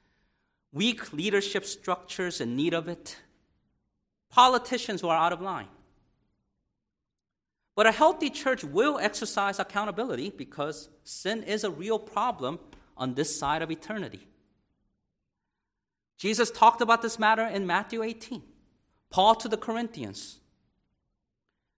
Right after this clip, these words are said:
And if a church exists long enough, there will be a man or a woman overtaken in trespass. There will be a confrontation and hopefully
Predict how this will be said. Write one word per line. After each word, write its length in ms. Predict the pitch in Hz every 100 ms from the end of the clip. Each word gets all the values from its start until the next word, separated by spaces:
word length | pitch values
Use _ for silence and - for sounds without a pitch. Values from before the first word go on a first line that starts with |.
| _ _ _
And 80 | 233
if 80 | 254
a 60 | 269
church 320 | - 320 247
exists 400 | 214 262 - 165
long 300 | 196 339 233
enough, 340 | 127 127 214
there 140 | 160 185
will 100 | 214
be 160 | 226
a 80 | 226
man 400 | 147 123 156 185
or 200 | 151 180
a 40 |
woman 440 | 190 127 120 139 226 - - _ _ _ -
overtaken 680 | 139 147 165 - 156 - 151
in 80 | 165
trespass. 760 | - 226 - - - - - _ _ _ _ _ _ _ _ _ _ _ _ _ _ _ _ _ _ -
There 80 | 147
will 80 | 170
be 100 | 190
a 60 |
confrontation 1040 | 190 208 208 214 202 233 214 - 101 104 -
and 100 | 127
hopefully 680 | - 277 - 151 110 139